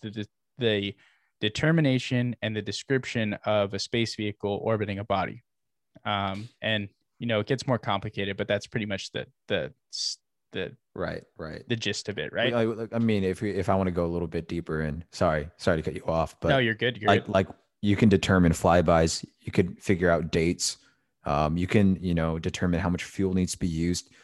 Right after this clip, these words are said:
Speaker 2: to go into a certain type of orbit, right? Those are all different things that orbital mechanics, you know, kinda tackles. But,
Speaker 1: Yeah.
Speaker 2: yeah.
Speaker 1: Without orbital mechanics,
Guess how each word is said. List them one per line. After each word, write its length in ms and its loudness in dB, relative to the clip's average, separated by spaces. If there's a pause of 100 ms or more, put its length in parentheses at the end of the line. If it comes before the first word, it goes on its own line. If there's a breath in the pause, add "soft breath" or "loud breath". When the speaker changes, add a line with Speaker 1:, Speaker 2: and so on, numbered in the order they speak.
(160 soft breath)
Speaker 2:
to 100 0
go 200 0
into 140 -2
a 40 0
certain 260 -4
type 240 -2
of 140 -4
orbit, 380 0 (200)
right? 240 -2
Those 140 -4
are 100 0
all 80 0
different 320 -6
things 200 -2
that 80 -2
orbital 320 -4
mechanics, 540 -8 (360 soft breath)
you 100 -12
know, 220 -10
kinda 180 -2
tackles. 580 -6 (840)
But, 60 -4
Speaker 1:
Yeah. 140 2
Speaker 2:
yeah. 140 -10 (600 loud breath)
Speaker 1:
Without 440 4
orbital 280 4
mechanics, 680 -2